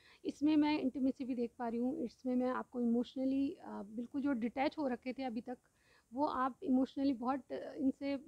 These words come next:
गहराई से आप मिलने वाले हैं, ऐसा मैं यहाँ पे कहूँगी। आप समझ गए होंगे मैं क्या कह रही हूँ। आपकी meeting जो होगी बहुत emotionally बहुत, अ, important होगी आपके लिए, ठीक है। वो आपको healing process होगा आपका, ठीक है। बहुत दिन से अगर आप इनसे मिले नहीं हैं तो definitely आपकी कोई ऐसी meeting होने वाली है इनके साथ, ठीक है,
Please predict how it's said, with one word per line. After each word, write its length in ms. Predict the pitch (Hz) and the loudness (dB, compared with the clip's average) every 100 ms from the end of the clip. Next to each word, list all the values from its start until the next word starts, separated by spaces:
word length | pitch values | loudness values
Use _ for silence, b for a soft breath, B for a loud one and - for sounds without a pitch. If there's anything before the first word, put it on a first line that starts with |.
| 269 - 214 - - - | -14 -12 -10 -10 -12 -12
गहराई 440 | 247 247 226 262 277 | -6 -2 0 2 2
से 140 | - | 0
आप 200 | 269 233 | -4 0
मिलने 220 | 220 214 | 0 0
वाले 220 | 202 170 - | -2 -8 -12
हैं, 60 | |
ऐसा 160 | 226 254 | -6 -2
मैं 100 | 240 | 0
यहाँ 140 | 233 - | 0 -4
पे 60 | |
कहूँगी। 260 | 208 190 190 | -14 -12 -10
आप 120 | 220 | -10
समझ 280 | - 247 247 | -4 -4 -2
गए 60 | |
होंगे 140 | 247 247 | -2 0
मैं 120 | 247 | -2
क्या 180 | 233 214 | -4 -12
कह 140 | 220 | -8
रही 100 | 202 | -6
हूँ। 80 | 254 | -6
आपकी 200 | 240 285 | -6 0
meeting 340 | 247 233 294 311 | 0 2 2 2
जो 80 | |
होगी 200 | 302 233 | 0 0
बहुत 240 | 262 240 - _ b b b | -2 -4 -4 _ b b b
emotionally 540 | 262 269 277 294 294 | 6 6 4 0 0
बहुत, 420 | 240 220 247 - | 0 -2 -4 -4
अ, 320 | - - - - | -16 -14 -16 -2
important 540 | 269 262 254 277 285 | 2 2 2 2 2
होगी 200 | 254 208 | 2 -2
आपके 300 | 220 185 - | -4 -6 -14
लिए, 120 | 175 185 | -18 -10
ठीक 200 | 269 269 | -8 -8
है। 60 | |
वो 160 | 220 294 | -2 0
आपको 260 | 277 - | 0 0
healing 520 | 320 254 277 311 339 320 _ _ | 0 6 6 6 4 0 _ _
process 400 | 294 262 311 269 | -2 -2 -2 -6
होगा 200 | 240 196 | -6 -6
आपका, 240 | 202 - 226 | -10 -10 -6
ठीक 220 | 285 339 | -6 -4
है। 100 | 277 b b b 233 | -8 b b b 0
बहुत 180 | 262 | 2
दिन 160 | 285 311 | 6 6
से 120 | 294 | 6
अगर 200 | 302 294 | 0 2
आप 140 | 285 277 | 2 2
इनसे 240 | 269 269 | 2 4
मिले 300 | 269 240 240 | 4 4 4
नहीं 140 | 262 247 | 4 4
हैं 100 | 254 | 2
तो 160 | 277 254 | -2 -2
definitely 520 | 233 226 254 247 269 | -2 -2 -2 -2 -4
आपकी 240 | 240 - | -6 -8
कोई 200 | 240 262 | -6 -2
ऐसी 240 | 226 220 226 | -2 -2 0
meeting 280 | 220 226 | 0 0
होने 180 | 220 196 | 0 -2
वाली 180 | 185 175 | -4 -8
है 60 | 190 | -10
इनके 160 | 202 | -10
साथ, 160 | 214 208 | -14 -16
ठीक 240 | - 254 | -14 -12
है, 80 | 247 | -14